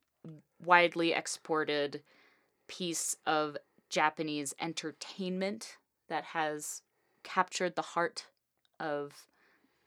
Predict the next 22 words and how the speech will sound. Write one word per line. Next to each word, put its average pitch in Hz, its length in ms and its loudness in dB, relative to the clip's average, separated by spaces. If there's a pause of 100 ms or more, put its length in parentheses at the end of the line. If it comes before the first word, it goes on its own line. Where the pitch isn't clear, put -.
(280)
definitely 165 800 2 (460)
pretty 240 160 2
much 165 180 2
everybody 156 480 2
I 156 320 2
know 95 480 -2 (520)
are 160 140 8
the 160 100 0
films 147 500 2 (120)
of 139 360 0 (120)
Hayao 147 240 4 (100)
Miyazaki - 720 -10 (220)
and 139 520 -6
studio. 139 720 -2
Is 190 120 -2
it, - 120 -4 (100)
okay, 175 200 0
is 160 100 0
it 156 140 -4
Ghibli 269 320 4
or 214 80 8
Ghibli? - 360 -2